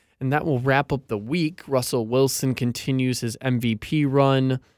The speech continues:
and Dalvin Cook, Stefon Diggs, the scary weapons that is Minnesota. Kirk Cousins riding a hot streak of twenty-one touchdowns and only three interceptions this year.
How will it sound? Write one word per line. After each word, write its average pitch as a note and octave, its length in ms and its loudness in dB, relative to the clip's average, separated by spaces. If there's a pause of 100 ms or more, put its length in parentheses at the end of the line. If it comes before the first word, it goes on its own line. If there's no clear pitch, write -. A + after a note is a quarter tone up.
(420)
and G#2+ 680 0 (160)
Dalvin A2 340 2
Cook, B2+ 200 0
Stefon G#2 500 -2
Diggs, A2+ 320 -4
the G2+ 100 -12
scary A2 340 0
weapons A2 460 -2
that G2+ 240 -4
is C3+ 320 4
Minnesota. B2+ 1000 2 (340)
Kirk - 200 -10
Cousins A#2 380 2 (460)
riding A2 320 0
a G#2+ 80 -16
hot C#3+ 340 0
streak - 380 -4
of F#2+ 140 -12
twenty-one D3+ 480 2
touchdowns B2+ 520 0
and A#2 80 0
only G#2 200 -2
three B2+ 280 0
interceptions B2 680 0
this A#2+ 200 -2
year. A#2+ 260 2